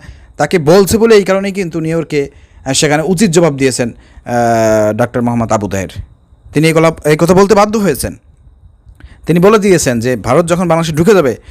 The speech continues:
তখনই এই বাংলাদেশের সবচাইতে, আহ, প্রকৃত মুক্তিযোদ্ধা, সত্যিকার অর্থে মুক্তিযোদ্ধা হবে বাংলাদেশ জামাত ইসলামের লোকজন, শিবিরের লোকজন। পঞ্চাশ লক্ষ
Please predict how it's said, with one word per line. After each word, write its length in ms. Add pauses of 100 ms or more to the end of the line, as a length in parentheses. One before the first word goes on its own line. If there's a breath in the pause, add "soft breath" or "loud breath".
(220 soft breath)
তখনই 280
এই 60
বাংলাদেশের 460
সবচাইতে, 680
আহ, 600
প্রকৃত 340
মুক্তিযোদ্ধা, 840
সত্যিকার 420
অর্থে 200
মুক্তিযোদ্ধা 680 (280 soft breath)
হবে 140
বাংলাদেশ 320
জামাত 220
ইসলামের 220
লোকজন, 340 (180)
শিবিরের 320
লোকজন। 340 (260 soft breath)
পঞ্চাশ 400
লক্ষ 260